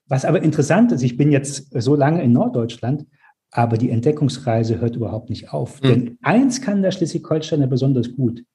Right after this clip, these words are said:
Speaker 1: seine Schätze hüten. Also auch wenn er selbst weiß, wie schön die Prinzeninsel in Plön ist, erzählt es keinem. Also vor allem keinem Hamburger, damit er auch nicht
Speaker 2: <laughs>
Speaker 1: kommt und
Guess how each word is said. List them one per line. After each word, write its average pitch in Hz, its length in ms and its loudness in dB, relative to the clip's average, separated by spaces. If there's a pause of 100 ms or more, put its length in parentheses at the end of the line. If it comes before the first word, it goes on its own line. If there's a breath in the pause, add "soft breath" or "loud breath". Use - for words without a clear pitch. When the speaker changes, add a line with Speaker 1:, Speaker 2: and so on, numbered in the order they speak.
(560)
Speaker 1:
seine 107 240 -2
Schätze 143 640 -2
hüten. - 640 -4 (280 soft breath)
Also 127 220 2
auch - 180 -2
wenn 151 140 4
er 127 220 0
selbst - 360 -2
weiß, 123 400 0
wie 127 60 -2
schön 156 460 4
die 135 100 2
Prinzeninsel 156 760 0
in 123 120 0
Plön 131 320 2
ist, - 320 -12
erzählt 220 400 -4
es 113 160 -6
keinem. 87 300 -14 (580)
Also 127 240 -4
vor - 160 -2
allem 139 160 2
keinem 123 240 2
Hamburger, 98 460 -2 (240 soft breath)
damit 120 240 2
er 143 180 0
auch 131 60 -2
nicht 127 200 -4
Speaker 2:
<laughs> - 0 -
Speaker 1:
kommt 156 520 0
und 170 300 -4